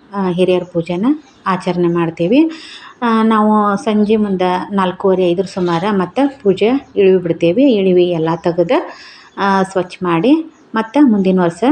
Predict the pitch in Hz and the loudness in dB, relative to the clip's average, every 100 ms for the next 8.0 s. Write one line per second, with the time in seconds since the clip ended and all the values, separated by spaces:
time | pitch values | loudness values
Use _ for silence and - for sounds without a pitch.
0 | 320 - _ 185 143 175 170 170 170 165 | 0 -4 _ -8 -4 -4 -2 -2 -2 0
1 | 175 170 165 - 170 175 - 160 214 285 | 0 -2 -2 -4 -4 -4 -4 -4 0 -2
2 | 311 - _ 196 175 170 175 170 170 170 | -2 -12 _ -2 0 0 0 0 0 0
3 | 165 165 165 156 165 233 302 320 - - | 0 0 0 0 0 0 0 0 -8 -20
4 | - - - - 226 220 220 214 214 214 | -20 -20 -16 -4 0 0 0 0 0 0
5 | 202 190 190 180 185 185 220 202 196 190 | 0 0 -2 -2 -2 -4 -4 -2 -2 -2
6 | 190 180 180 180 175 175 175 170 - 170 | -4 -2 -4 -4 -4 -2 -2 -4 -6 -4
7 | 175 170 - 185 - 180 165 180 180 175 | -4 -6 -8 -10 -8 -8 -6 -4 -2 -2